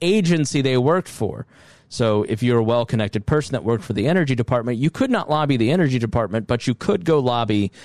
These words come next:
the agricultural department. Um, Trump also watered down a requirement from the Obama administration that all former officials wait at least two years before contacting their former agencies,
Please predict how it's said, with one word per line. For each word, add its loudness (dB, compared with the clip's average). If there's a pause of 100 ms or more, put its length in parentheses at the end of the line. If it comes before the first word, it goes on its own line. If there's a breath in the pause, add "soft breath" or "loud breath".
(120 loud breath)
the -12
agricultural -4
department. -8 (640 soft breath)
Um, -2 (1200)
Trump 0
also 0
watered 0
down 0 (120)
a -2
requirement 0
from 0
the 2
Obama 0
administration -2
that -2
all 0
former 0
officials -2
wait 2
at -2
least -4
two 0
years 2
before -2 (300 loud breath)
contacting -2
their 0
former -2
agencies, -2